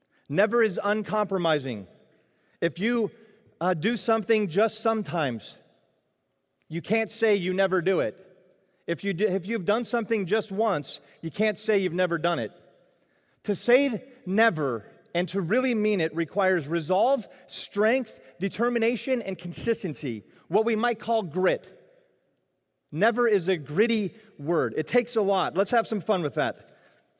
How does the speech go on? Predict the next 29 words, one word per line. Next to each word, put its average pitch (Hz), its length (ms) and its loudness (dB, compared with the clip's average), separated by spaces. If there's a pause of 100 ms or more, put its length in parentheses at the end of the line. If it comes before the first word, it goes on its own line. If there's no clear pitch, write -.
(460)
thought. 139 260 0
How 214 120 0
many 277 260 4
of 196 100 -2
you 220 120 4
are 190 80 4
good 175 280 2
students? 160 400 0
How 196 100 0
many 220 160 0
would 190 100 -4
say 208 140 2
you're 180 100 0
pretty 185 180 0
good 175 160 0
students? 120 480 -6 (1500)
All 143 80 0
right, 143 120 4
a 143 40 -2
few, 180 200 -4
only 233 240 2
a 240 80 2
few 285 260 0
of 214 100 2
you. 185 100 4
That's 208 200 4
impressive, 185 600 0
you 151 140 -2
guys. 208 260 0